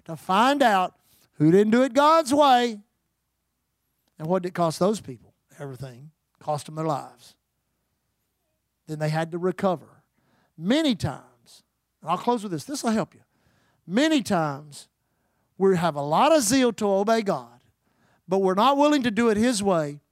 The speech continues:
so we have to exhaust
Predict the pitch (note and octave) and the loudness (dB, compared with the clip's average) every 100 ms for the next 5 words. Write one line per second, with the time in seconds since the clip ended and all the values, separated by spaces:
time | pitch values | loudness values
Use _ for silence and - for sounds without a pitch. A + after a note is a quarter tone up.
0 | _ _ _ _ _ - - B3+ B3 A#3+ | _ _ _ _ _ -14 -2 0 2 2
1 | G#3+ B3+ - A#3+ G#3+ F3 D3+ G3+ D4+ C4 | 2 2 0 0 -2 -2 -2 2 4 4
2 | F#3 F3 - - | 0 -4 -12 -18